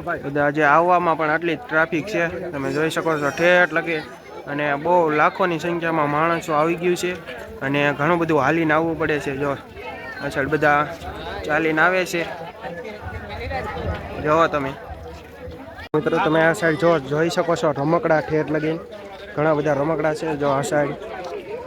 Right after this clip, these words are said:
પણ ઢીંગલા ને એવું બધું છે. જો આ સાઈડ પાછું રમકડા ને એવું ઠેઠ લગીને ટ્રાફિક ને એવું. બાકી જો આ સાઈડ કેળા ને સિંગ ને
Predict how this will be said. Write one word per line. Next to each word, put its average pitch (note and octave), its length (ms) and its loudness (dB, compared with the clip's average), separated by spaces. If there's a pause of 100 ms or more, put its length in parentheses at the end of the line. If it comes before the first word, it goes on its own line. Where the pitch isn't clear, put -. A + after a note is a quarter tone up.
(160)
પણ C#3 160 -4
ઢીંગલા D#3 420 4
ને D3+ 100 2
એવું D3 140 0
બધું C#3+ 240 0
છે. E3+ 160 0 (1800)
જો C3 100 0
આ C#3+ 120 4
સાઈડ D3 280 0
પાછું D3 360 -2 (400)
રમકડા D#3 420 4
ને D3+ 80 2
એવું D3 240 2
ઠેઠ E3 200 2
લગીને D#3 320 2 (720)
ટ્રાફિક D3+ 380 0
ને D3+ 120 0
એવું. D#3 220 2 (1120)
બાકી D3 220 0
જો D3+ 120 2
આ D3+ 100 4
સાઈડ C#3+ 320 -2
કેળા E3+ 460 4
ને D3+ 160 -2 (800)
સિંગ E3+ 280 2 (120)
ને D#3+ 100 4